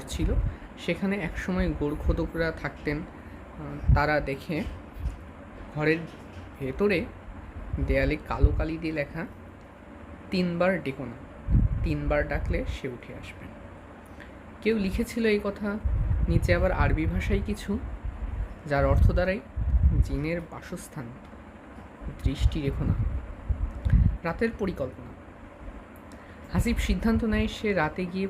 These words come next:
পুরো ব্যাপার রেকর্ড করবে, কারণ এমন ভিডিওতেই YouTube-এ চলে। রাত একটা,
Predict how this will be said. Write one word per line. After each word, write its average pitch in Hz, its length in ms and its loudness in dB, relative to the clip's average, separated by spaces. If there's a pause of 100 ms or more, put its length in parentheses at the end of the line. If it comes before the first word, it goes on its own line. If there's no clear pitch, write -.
পুরো 180 280 -2 (140)
ব্যাপার 160 420 -2
রেকর্ড 135 420 -2
করবে, - 200 -12 (920)
কারণ 156 360 2 (120)
এমন 151 480 6
ভিডিওতেই 156 600 0 (720)
YouTube-এ 147 400 0
চলে। 151 340 4 (840)
রাত 175 200 2
একটা, 175 320 0